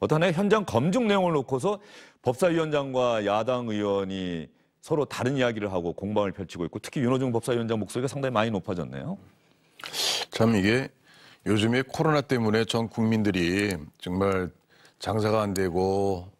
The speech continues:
Speaker 2: 정말 이 건강과 모든 게 지금 아주 장기화된 코로나 사태 때문에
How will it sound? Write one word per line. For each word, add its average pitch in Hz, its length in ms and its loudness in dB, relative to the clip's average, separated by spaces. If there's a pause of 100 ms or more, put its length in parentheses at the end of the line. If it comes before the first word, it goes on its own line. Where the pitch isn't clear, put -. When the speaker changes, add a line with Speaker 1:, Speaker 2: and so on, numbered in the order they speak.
(120)
Speaker 2:
정말 92 400 0
이 95 180 0
건강과 101 720 0
모든 123 520 0
게 131 160 0
지금 117 400 -2 (560)
아주 101 140 2
장기화된 117 680 0
코로나 120 320 0
사태 104 280 -2
때문에 101 580 0